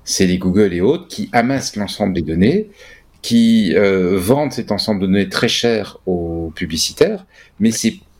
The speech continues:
pas l'éditeur, parce qu'en final, l'éditeur, il, il reçoit une, une, un, un petit pourcentage de la chose. Et donc, en final, ces cookies, ils, ils nous font, quand on visite le site, ils nous font qu'on a des pubs qui servent à rien, et en plus, ils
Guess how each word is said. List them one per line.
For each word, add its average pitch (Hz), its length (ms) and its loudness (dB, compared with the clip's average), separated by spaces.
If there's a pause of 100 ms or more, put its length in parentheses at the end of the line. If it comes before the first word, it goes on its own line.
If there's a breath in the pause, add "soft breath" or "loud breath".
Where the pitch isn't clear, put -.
(300)
pas 175 120 2
l'éditeur, 147 480 -2
parce 110 140 -4
qu'en 101 120 -2
final, 156 360 0
l'éditeur, 139 520 -2
il, 107 420 -2
il - 60 -2
reçoit 151 320 0
une, 101 460 -6
une, 90 680 -2
un, 95 400 -4
un 90 120 0
petit - 240 -2
pourcentage 101 580 -2
de 87 60 -2
la 90 80 0
chose. - 320 -6 (560 loud breath)
Et 190 100 2
donc, 185 240 2
en 110 80 -2
final, 160 420 -2
ces - 500 0
cookies, 190 680 -2
ils, 95 240 2 (180)
ils 92 100 4
nous 95 120 6
font, 87 320 -4 (640)
quand 92 240 -2
on 87 120 2
visite 80 300 -4
le 90 60 0
site, 214 460 0 (100)
ils 107 180 4
nous 92 80 0
font 110 240 0
qu'on 95 140 -2
a 90 80 0
des 82 140 -8
pubs 92 260 -4
qui - 120 -14
servent 80 280 -4
à - 20 -4
rien, 151 380 2
et 95 120 -2
en 90 100 -2
plus, 127 340 -2
ils 92 160 0